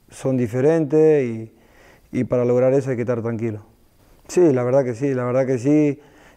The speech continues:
Eh, duele sobre todo por la ilusión que tenía, tenía toda una ciudad, la ilusión nuestra, eh, duele de la manera que, que hemos perdido, pero bueno, eh, hay que estar tranquilo, hacer las cosas bien para,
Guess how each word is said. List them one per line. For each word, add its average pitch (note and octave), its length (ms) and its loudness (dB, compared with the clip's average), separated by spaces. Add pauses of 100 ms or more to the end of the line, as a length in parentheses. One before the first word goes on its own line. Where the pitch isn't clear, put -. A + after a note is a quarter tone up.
(120)
Eh, A#2+ 760 -4 (140)
duele D#3 480 2
sobre C3+ 280 -2
todo D#3 240 4
por C3 160 -2
la B2+ 140 -2
ilusión B2+ 400 -2
que B2+ 140 -2
tenía, A#2+ 480 -6 (480)
tenía B2+ 280 0
toda C#3 140 2
una C3+ 120 0
ciudad, C#3+ 420 4
la C3 80 0
ilusión B2+ 360 -4
nuestra, C3+ 760 -2 (440)
eh, A#2 320 -6
duele D3 320 2
de C3+ 140 2
la C3 180 -2
manera C3+ 540 0
que, B2 400 -6 (340)
que - 200 -4
hemos C#3 240 -2
perdido, C#3 580 2
pero A#2+ 160 -4
bueno, B2 320 -2 (580)
eh, A2+ 240 -4
hay B2 160 -2
que C3 100 -2
estar C3+ 320 0
tranquilo, C#3 520 2
hacer C#3+ 220 -2
las C#3 140 -4
cosas C3 280 -6
bien D#3 240 0
para, B2 400 -6